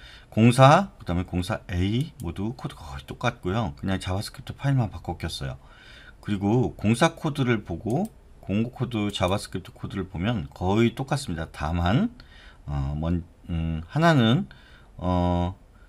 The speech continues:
여러 개를 만든 거고요. 하나는 어, 또 하나는 어레이를 만들어서, 네, 어레이를 만들어서 문제를 푼 거예요. 결과물은 어떻게 생겼냐? 여러분들 그 파일 두 개를 실행해 보면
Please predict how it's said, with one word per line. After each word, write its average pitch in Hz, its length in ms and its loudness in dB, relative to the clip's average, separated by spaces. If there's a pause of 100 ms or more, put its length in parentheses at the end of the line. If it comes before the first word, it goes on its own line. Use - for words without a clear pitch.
(380)
여러 110 280 6
개를 110 360 4
만든 78 300 -2
거고요. 104 380 -6 (160)
하나는 139 560 2 (400)
어, 82 380 -4 (200)
또 147 140 0
하나는 113 420 2
어레이를 110 600 4
만들어서, 76 760 -2 (280)
네, 71 300 -6 (160)
어레이를 101 340 2
만들어서 73 400 -4
문제를 73 300 -6
푼 - 140 -18
거예요. 69 240 -8 (400)
결과물은 170 540 8
어떻게 95 260 0
생겼냐? 87 560 -2
여러분들 110 400 2
그 - 180 -4
파일 151 260 0
두 101 120 -6
개를 107 160 0
실행해 165 340 -2
보면 95 440 -2